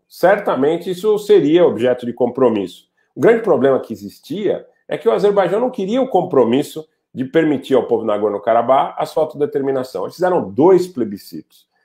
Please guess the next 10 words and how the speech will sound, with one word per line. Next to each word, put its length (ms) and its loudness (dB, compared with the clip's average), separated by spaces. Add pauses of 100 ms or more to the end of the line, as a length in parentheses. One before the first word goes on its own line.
(180)
Nos 220 0
dois 320 4
plebiscitos, 600 -6
eles 160 -6
tiveram 360 0
mais 300 -4
de 60 -6
noventa 680 0
por 240 -8
cento 560 -4